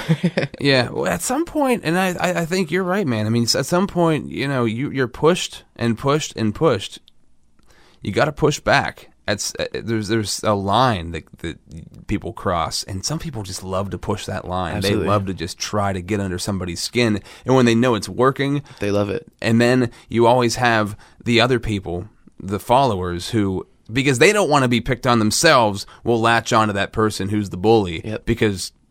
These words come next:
Speaker 2: get on their side.
Speaker 1: Right.
Speaker 2: So you're not on the opposite side of the, the kid who's getting picked on. And then in your case, you know, you being that, the, the lone kid or maybe the outcast, you, you, you, you, it's, it's like, it's so,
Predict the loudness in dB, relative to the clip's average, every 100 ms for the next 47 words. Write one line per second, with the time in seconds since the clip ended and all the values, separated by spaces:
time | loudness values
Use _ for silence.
0 | _ _ -6 4 6 6 2 0 2 2
1 | 2 -6 -6 -4 -2 0 2 2 2 0
2 | -4 -10 -6 0 2 0 -2 -6 -2 -2
3 | -2 -8 -8 -10 -8 -8 -4 -4 -2 -6
4 | -4 -2 0 -2 -2 -2 -2 0 0 0
5 | -2 -2 0 -2 0 0 0 -2 -4 -8
6 | -10 -10 -20 -4 0 2 2 2 0 0
7 | 2 0 -2 0 2 0 -2 -4 -4 -6
8 | -14 -20 -20 -20 _ _ -20 -14 -10 -8
9 | -2 0 0 -2 -6 -10 -12 -18 -14 -8
10 | -4 -4 -4 -8 -8 -6 -6 -8 -10 -8
11 | -8 -4 2 2 2